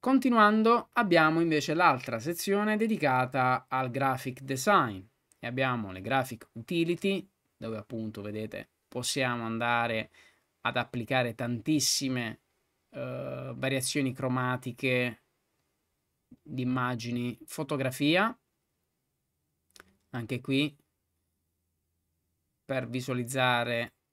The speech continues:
al meglio le vostre foto, Blender, chiaramente un altro software di manipolazione grafica, gimp,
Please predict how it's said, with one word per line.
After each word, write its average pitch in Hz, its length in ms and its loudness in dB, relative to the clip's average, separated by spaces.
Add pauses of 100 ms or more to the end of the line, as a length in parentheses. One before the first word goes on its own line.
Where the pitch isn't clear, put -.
(100)
al 123 120 -2
meglio 120 280 -2
le 120 80 -4
vostre 131 300 -4
foto, 175 360 -4
Blender, 127 880 0
chiaramente 110 380 -4
un 104 60 -4
altro 104 220 -10
software 110 540 -8
di 104 100 -6
manipolazione 110 720 -4
grafica, 127 640 2
gimp, 127 720 -2